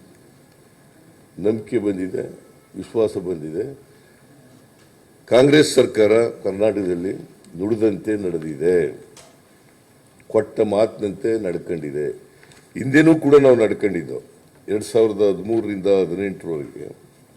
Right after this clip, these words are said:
ನಾವು ಅಧಿಕಾರದಲ್ಲಿದ್ದಾಗ ನೂರ ಅರವತ್ತೈದು ಗ್ಯಾರಂಟಿಗಳಲ್ಲಿ ನೂರ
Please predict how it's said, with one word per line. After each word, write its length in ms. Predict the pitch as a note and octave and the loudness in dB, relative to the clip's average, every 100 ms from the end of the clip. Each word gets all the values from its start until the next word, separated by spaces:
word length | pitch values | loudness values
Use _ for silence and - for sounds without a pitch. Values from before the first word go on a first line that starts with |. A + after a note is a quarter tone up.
| _ _ _ _ _ _ _ _ E2 | _ _ _ _ _ _ _ _ -2
ನಾವು 220 | G#2 G#2+ | 4 4
ಅಧಿಕಾರದಲ್ಲಿದ್ದಾಗ 960 | F#2 - A2 G2+ F#2+ D#2+ D2+ D2+ B1 D#2 - - - - - - _ _ - _ _ _ - - - - | 2 2 2 2 0 -2 -6 -6 -6 -8 -10 -12 -20 -20 -20 -20 _ _ -20 _ _ _ -20 -12 -8 0
ನೂರ 200 | C3 D3+ | 6 8
ಅರವತ್ತೈದು 760 | C#3+ B2+ C3 - - B2+ B2 G#2+ | 10 10 8 6 6 6 6 2
ಗ್ಯಾರಂಟಿಗಳಲ್ಲಿ 920 | A2+ A2+ G#2+ A2+ G#2+ A2 A2 B2 A2+ | 4 4 2 -4 -4 -2 0 0 -2
ನೂರ 680 | F#2+ G2+ B2+ B2+ B2 G2+ | -4 -4 2 4 6 2